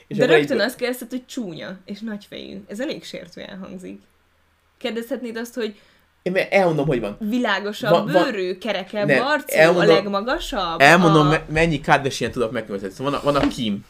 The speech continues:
Speaker 1: ő a vezér.
Speaker 2: <laughs> Igen.
Speaker 1: Van a Pepsi-s lány.
Speaker 2: <laughs> Igen.
Speaker 1: Ő a
Speaker 2: De
Speaker 1: modell,
Speaker 2: mondd
Speaker 1: ő
Speaker 2: őket
Speaker 1: a modell
Speaker 2: sorba.
Speaker 1: is, ugye?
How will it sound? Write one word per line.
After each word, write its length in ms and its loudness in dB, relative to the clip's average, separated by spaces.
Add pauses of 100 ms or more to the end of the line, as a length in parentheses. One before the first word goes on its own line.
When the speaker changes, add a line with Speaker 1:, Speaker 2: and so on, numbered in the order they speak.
(340)
Speaker 1:
ő 160 6
a 60 6
vezér. 460 2 (100)
Speaker 2:
<laughs> 1120 2
Igen. 400 -8
Speaker 1:
Van 280 2
a 540 2
Pepsi-s 460 -2
lány. 380 -2 (760)
Speaker 2:
<laughs> 800 -6
Igen. 340 -10 (720)
Speaker 1:
Ő 140 4
a 40 6
Speaker 2:
De 60 0
Speaker 1:
modell, 220 2
Speaker 2:
mondd 160 2
Speaker 1:
ő 80 2
Speaker 2:
őket 160 6
Speaker 1:
a 60 2
modell 360 4
Speaker 2:
sorba. 160 -4
Speaker 1:
is, 60 -10
ugye? 360 -4